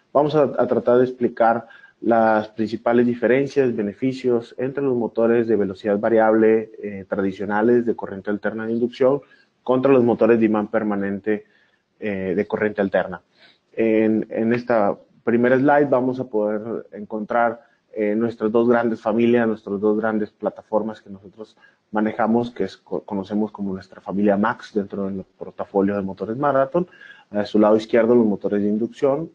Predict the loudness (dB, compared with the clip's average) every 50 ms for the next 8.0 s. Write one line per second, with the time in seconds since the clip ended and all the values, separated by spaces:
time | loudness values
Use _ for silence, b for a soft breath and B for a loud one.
0 | _ -20 -20 -20 _ -18 -14 -14 -14 -14 -12 -12 -10 -8 -8 -8 -8 -8 -8 -6
1 | -6 -6 -4 -6 -6 -8 -10 _ _ _ -4 -4 -4 -2 -2 -4 -4 -4 -6 -6
2 | -6 -6 -6 _ b b b b b b _ -20 -14 -10 -8 -4 -2 0 0 0
3 | 2 2 2 2 2 2 0 0 0 0 -2 -2 -4 -2 0 0 2 0 -2 -4
4 | -6 -6 -6 -8 _ -14 -20 _ _ _ _ _ _ -8 -6 -2 0 2 2 2
5 | 2 0 -2 -4 -10 -20 -20 b b b b b b _ -2 2 4 4 6 6
6 | 6 6 4 4 4 4 4 4 4 4 2 2 2 2 2 2 0 -4 -12 b
7 | b b b b -6 -2 0 0 0 0 -2 -4 -4 0 0 2 2 0 -2 -6